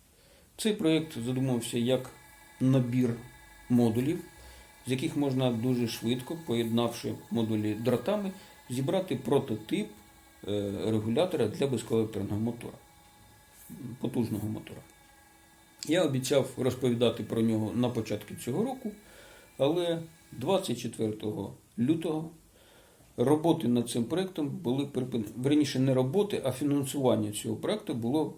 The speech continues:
припинено. Деякі роботи там в-, ведуться, тому що, е, матеріали залишились. І, е, у подальшому, е,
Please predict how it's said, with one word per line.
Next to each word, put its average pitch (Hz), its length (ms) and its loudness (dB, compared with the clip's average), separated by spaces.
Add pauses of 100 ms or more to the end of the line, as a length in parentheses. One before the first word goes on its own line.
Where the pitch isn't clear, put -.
(100)
припинено. 123 600 0 (280)
Деякі 143 480 2
роботи 120 420 2
там 110 240 0 (440)
в-, 117 500 0
ведуться, 139 460 -2
тому 156 240 -6
що, 135 200 -8 (460)
е, 98 180 -4 (260)
матеріали 110 600 0 (220)
залишились. 160 560 -4 (1160)
І, 156 420 0 (920)
е, 120 120 -4 (300)
у 117 80 -4
подальшому, 143 600 -2 (440)
е, - 40 -16